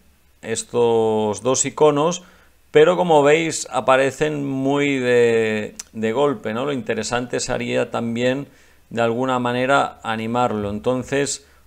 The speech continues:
otra vez, si seleccionáis la, los dos elementos, esto lo podéis haciendo con el mayús pulsado y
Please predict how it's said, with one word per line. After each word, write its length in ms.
otra 340
vez, 480
si 340
seleccionáis 720
la, 160
los 280
dos 220
elementos, 800
esto 240
lo 140
podéis 300
haciendo 520
con 140
el 120
mayús 640
pulsado 800
y 340